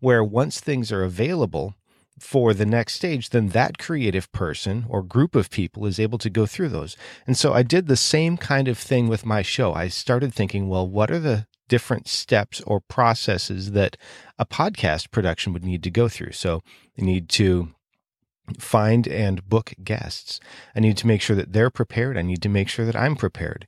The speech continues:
Once things are recorded, I need to have a place to keep track of everything. Once it's ready to edit, I need to make sure that I have all of the necessary elements there to do the editing. When the final file is ready to go, I need to make sure that I have the materials to write the show notes. And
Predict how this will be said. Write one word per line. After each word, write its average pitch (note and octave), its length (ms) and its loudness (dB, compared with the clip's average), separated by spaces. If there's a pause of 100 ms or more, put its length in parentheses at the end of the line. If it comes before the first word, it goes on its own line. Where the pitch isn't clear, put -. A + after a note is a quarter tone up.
(280)
Once G#2 260 2
things G2+ 260 4
are G2 60 2
recorded, A#2 540 0
I F#2 80 2
need F#2+ 200 0
to F#2 80 0
have G2 120 0
a F2+ 80 -4
place G2 340 -2
to - 100 -12
keep - 220 -12
track C3 440 0
of F#2+ 140 0
everything. E2+ 600 -4
Once G#2 380 0 (320)
it's G2 160 -4
ready F#2+ 220 0
to - 140 -6 (100)
edit, A#2+ 260 4
I F2+ 80 4
need F#2+ 300 0
to F2 80 -10
make F#2+ 120 0
sure - 160 -2
that F#2+ 120 -2
I F2+ 80 -2
have F#2+ 180 0
all G#2+ 260 0
of F#2+ 120 2
the G2 80 0
necessary G2+ 520 0
elements G#2 440 0
there G2+ 260 2
to - 140 -4
do G2 180 2
the F2 160 -2
editing. F#2+ 400 2
When D#2+ 100 -6
the E2+ 80 -6
final F#2+ 280 -2
file G#2 360 0
is F#2+ 220 -2 (340)
ready G#2 280 2
to G2 120 -4
go, A2 280 4
I F#2+ 60 2
need F#2 200 0
to G#2+ 60 -4
make F#2+ 180 -2
sure G2 140 -4
that F#2+ 80 -4
I F#2 80 -2
have G2 140 -2
the A2 60 0
materials G#2 500 0
to A2+ 100 -2
write A2 160 2
the C#3 100 -2
show C3+ 240 0
notes. E2+ 320 -4
And G2 160 -4